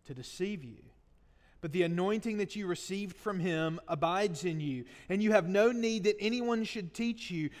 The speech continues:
But as his anointing teaches you about everything, and is true, and is no lie, just as it has taught you, abide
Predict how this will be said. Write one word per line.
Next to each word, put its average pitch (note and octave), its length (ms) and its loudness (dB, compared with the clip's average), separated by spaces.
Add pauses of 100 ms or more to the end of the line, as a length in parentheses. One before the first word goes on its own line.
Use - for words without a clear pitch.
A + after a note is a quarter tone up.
(100)
But G3 160 -2
as A#3 340 4
his A#3 320 -2
anointing A3 760 0
teaches A3+ 600 -6
you G#3+ 260 -4
about E3+ 360 0
everything, A3+ 800 -2 (440)
and F3 140 0
is D#3+ 100 -4
true, A#3+ 720 -2 (840)
and D#3+ 100 -6
is D3+ 160 -6
no G#3 180 8
lie, A3+ 480 2 (960)
just G#3 380 0
as G3 180 -4
it A3 140 0
has G#3 180 -4
taught - 320 -4
you, B2+ 300 -10 (560)
abide C3+ 560 -4